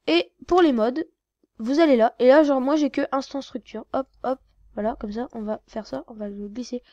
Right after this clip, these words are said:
Là, je aussi, blo-, biome, machin. Hop, on va faire ça. Et du coup, vous retournez dans ce, ce truc-là, vous faites, vu, vu qu'il f-, merde,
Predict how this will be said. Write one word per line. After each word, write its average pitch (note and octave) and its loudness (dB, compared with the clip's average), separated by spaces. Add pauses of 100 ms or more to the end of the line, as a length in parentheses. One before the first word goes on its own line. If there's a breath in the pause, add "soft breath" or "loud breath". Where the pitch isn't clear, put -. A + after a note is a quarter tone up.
(180 soft breath)
Là, C4+ 4
je B3 0
aussi, A#3 -10
blo-, G#3 -8 (100)
biome, A3 -8
machin. G3+ -12 (380 loud breath)
Hop, D4 2
on - -10
va A3 -6
faire G#3 -10
ça. D#4+ -2 (300 loud breath)
Et C4 0
du C4+ 2
coup, F#4 2
vous D4+ -2
retournez D#4+ -4 (200)
dans A#3+ -4 (360)
ce, C4 -4
ce - -16
truc-là, - -6
vous A#3+ -8
faites, - -10 (400 soft breath)
vu, B3+ -4 (220)
vu B3 -4
qu'il C4+ -2
f-, - -20 (160)
merde, G#3+ -12